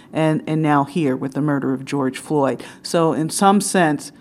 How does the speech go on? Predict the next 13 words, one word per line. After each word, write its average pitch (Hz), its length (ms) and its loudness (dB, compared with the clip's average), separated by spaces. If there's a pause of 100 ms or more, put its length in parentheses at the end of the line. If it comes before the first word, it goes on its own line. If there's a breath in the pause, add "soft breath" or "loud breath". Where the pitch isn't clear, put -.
(160 loud breath)
you 160 120 -4
know, 147 220 -2
very 170 420 4
similar 156 480 0
to, 139 580 0
uh, 135 320 0
investigations 147 880 0
that 139 180 0
we've 147 160 -4
seen 151 220 -2
in 143 100 0
the 127 80 0
past 143 480 2